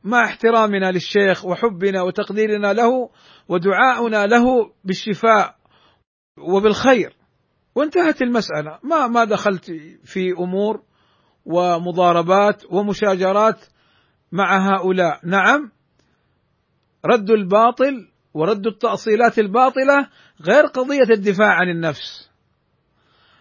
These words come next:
رد القواعد التي يحمى بها الباطل وأهله غير قضية الدفاع عن النفس. ولذلك بارك الله فيكم، أنا أذكر هذا الموقف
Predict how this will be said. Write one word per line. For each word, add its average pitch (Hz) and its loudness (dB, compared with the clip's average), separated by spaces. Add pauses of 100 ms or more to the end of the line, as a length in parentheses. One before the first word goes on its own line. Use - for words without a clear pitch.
(140)
رد 196 0 (1300)
القواعد 196 2 (600)
التي 190 -4
يحمى 214 0
بها 202 2
الباطل 214 2
وأهله 240 2 (500)
غير 196 0
قضية 240 0
الدفاع 180 -2
عن 156 -4
النفس. 143 -10 (1200)
ولذلك 185 2
بارك 196 2
الله 180 2
فيكم، 175 -4 (840)
أنا 202 0
أذكر 247 0
هذا 220 2
الموقف 170 -4